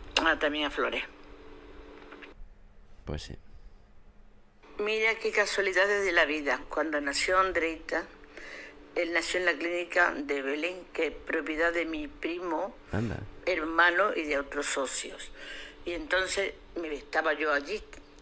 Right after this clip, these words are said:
Speaker 1: porque estaba con mis primos, íbamos a la clínica, en fin, también han nacido allí dos nietos míos. Clínica de mi primo. Entonces nació la niña y un periodista que ya ha muerto, por eso no lo nombro, pero muy conocido.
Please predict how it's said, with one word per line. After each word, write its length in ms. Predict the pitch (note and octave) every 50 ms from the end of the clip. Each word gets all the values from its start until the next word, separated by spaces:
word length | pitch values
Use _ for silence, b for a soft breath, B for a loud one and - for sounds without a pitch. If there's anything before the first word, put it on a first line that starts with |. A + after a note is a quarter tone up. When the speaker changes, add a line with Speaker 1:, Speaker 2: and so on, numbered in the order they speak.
| - - -
Speaker 1:
porque 160 | - - C#3
estaba 280 | C#3 - D#3 D3+ D#3 D3
con 120 | D3+ D3 D3+
mis 160 | D3+ - -
primos, 440 | - - F#3+ G3 G#3 F#3+ F#3 F3+ F3+
íbamos 440 | E3 D3+ C#3+ C#3 C#3 D3 C#3 - -
a 80 | C3+
la 140 | C3+ C#3 C#3
clínica, 580 | C3+ - F3 G#3 G#3+ G3 F#3+ F3+ E3 - F3 D#3+
en 120 | D3 C#3+
fin, 240 | - - - - - - - -
también 300 | - D#3 D#3+ E3 D#3 D3+
han 100 | D3 C#3+
nacido 260 | C#3 - - - D#3+
allí 260 | D3+ D3 D#3+ F3+ - - B B B B B B B B - -
dos 260 | - E3+ D3+ E3+ E3 D#3
nietos 380 | D#3+ D3+ D3+ C#3+ - D3 C3 C3+
míos. 400 | C3+ B2 B2 B2+ B2 C#3 C3 - - B B B B B B B - - -
Clínica 460 | - F#3 F#3+ G3 G#3+ G#3+ G3+ G3+ F3+
de 120 | D#3+ D#3 D3
mi 120 | C#3+ C#3+ C#3
primo. 440 | - - - D3 C#3 C3 C3 C3+ - - B B B B B B B -
Entonces 480 | F3+ E3+ D#3+ - G3+ G#3 G3+ G#3+ G#3 G#3
nació 320 | G3 F#3 F3+ - G3 G3+
la 160 | G#3 G#3 F#3+
niña 400 | E3+ E3+ E3+ E3+ E3 D3 A#2 E2+
y 120 | - E3+ F#3+
un 120 | G3 F#3+
periodista 560 | - G#3 G#3 G3 F#3 E3 F#3+ G3 - - E3 C#3
que 140 | D#3 D3+
ya 80 | D3 D#3+
ha 40 | D#3
muerto, 360 | D#3+ E3 F3 F3 - - D#3+
por 180 | D3+ D#3 D3+ E3
eso 160 | D#3+ - D#3+
no 100 | D3+ D3+
lo 120 | D3 C#3+ C#3+
nombro, 320 | D3+ D#3+ D#3+ D3+ D3+ C#3+
pero 240 | C#3 D#3 D3 D3 D3
muy 160 | D#3 E3+ F3
conocido. 680 | E3 - F3+ D#3+ D#3 D3 C#3+ - - E3 D3 - C#3 C#3